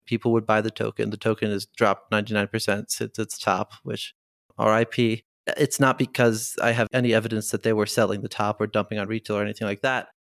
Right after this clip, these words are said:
but people were buying into this because they thought that the smart contracts were audited. They thought that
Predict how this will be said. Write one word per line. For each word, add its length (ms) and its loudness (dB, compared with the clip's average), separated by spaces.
but 300 2
people 320 -2
were 140 6
buying 300 2
into 200 0
this 220 -2
because 360 -4
they 120 0
thought 400 -2
that 280 -2
the 80 -6
smart 240 -4
contracts 380 -2
were 100 2
audited. 480 2
They 100 -6
thought 320 -8
that 200 -2